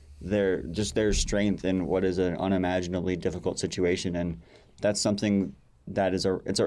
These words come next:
it's a rare amount of courage that we don't see often, but is, is worth every single commendation in the world.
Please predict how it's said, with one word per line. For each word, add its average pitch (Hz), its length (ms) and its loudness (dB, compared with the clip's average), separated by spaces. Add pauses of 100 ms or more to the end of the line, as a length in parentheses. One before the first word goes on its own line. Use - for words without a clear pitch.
it's 113 140 -2
a 107 60 4
rare 101 400 2
amount 95 240 2
of - 100 -10
courage - 580 -4 (460)
that 90 500 -2 (680)
we 104 100 0
don't 104 140 2
see 117 240 2
often, 92 380 0
but 92 160 0
is, 85 240 -2 (580)
is 95 260 -2
worth 104 440 0
every 104 280 2
single 98 320 0
commendation 95 680 0
in 90 60 -2
the 87 80 -4
world. 92 380 -2